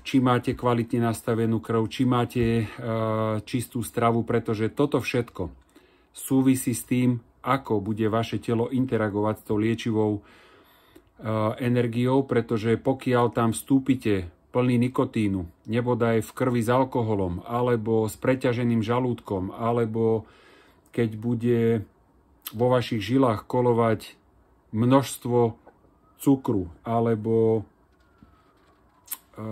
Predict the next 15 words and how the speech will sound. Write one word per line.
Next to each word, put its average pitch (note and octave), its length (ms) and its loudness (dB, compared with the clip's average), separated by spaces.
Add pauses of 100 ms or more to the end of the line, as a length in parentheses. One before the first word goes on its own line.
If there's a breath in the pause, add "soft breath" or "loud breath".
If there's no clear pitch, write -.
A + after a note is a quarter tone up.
(560)
tukov, A2+ 640 2
alebo A2 840 0 (3250 loud breath)
cholesterolu B2 800 4
a G2+ 80 2
podobne, A2 560 2
tak A#2 160 -4
samozrejme A#2 960 2
aj A2 160 -4
všetky C3+ 400 -4
procesy, A#2+ 640 -2
ktoré A2 560 0 (160)
sa - 160 -6
zúčastňujú A2 1200 -2
na G2 400 -4 (160 soft breath)
samoliečení, G#2 960 -2